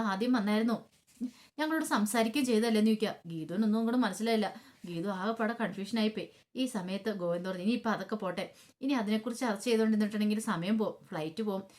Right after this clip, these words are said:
ചെക്കിംഗ് ഒക്കെ കഴിഞ്ഞ് പുറത്തിറങ്ങാൻ കുറേ സമയം പിടിക്കും, അതുകൊണ്ട് എത്രയും പെട്ടെന്ന് തന്നെ പോകാമെന്ന്" പറഞ്ഞ് ഗോവിന്ദും വിഷയം മാറ്റി അവരെ അങ്ങോട്ട് കൂട്ടിക്കൊണ്ട് പോകുമ്പോൾ ഗീതു ഇങ്ങനെ ആലോചിക്കുകയാണ്, ഒന്നും അങ്ങോട്ട് മനസ്സിലാവുന്നില്ലല്ലോ,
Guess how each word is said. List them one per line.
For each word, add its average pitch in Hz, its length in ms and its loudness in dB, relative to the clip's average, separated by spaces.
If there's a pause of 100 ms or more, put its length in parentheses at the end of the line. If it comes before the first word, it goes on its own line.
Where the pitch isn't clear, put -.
(220)
ചെക്കിംഗ് 180 360 -4
ഒക്കെ 208 120 -2
കഴിഞ്ഞ് 202 240 0
പുറത്തിറങ്ങാൻ 208 380 0
കുറേ 190 200 -2
സമയം 202 340 -2
പിടിക്കും, 202 280 -4 (220)
അതുകൊണ്ട് 190 320 -4 (300)
എത്രയും 262 280 0
പെട്ടെന്ന് 202 240 0
തന്നെ 220 120 2
പോകാമെന്ന്" 196 420 0
പറഞ്ഞ് 208 200 0
ഗോവിന്ദും 180 400 0
വിഷയം 196 320 -2
മാറ്റി 196 340 0
അവരെ 170 220 -4
അങ്ങോട്ട് 190 220 -6
കൂട്ടിക്കൊണ്ട് 185 400 -6
പോകുമ്പോൾ 190 300 -6 (460)
ഗീതു 220 240 0
ഇങ്ങനെ 226 220 2
ആലോചിക്കുകയാണ്, 208 560 0
ഒന്നും 302 220 -2
അങ്ങോട്ട് 226 240 2
മനസ്സിലാവുന്നില്ലല്ലോ, 208 680 -2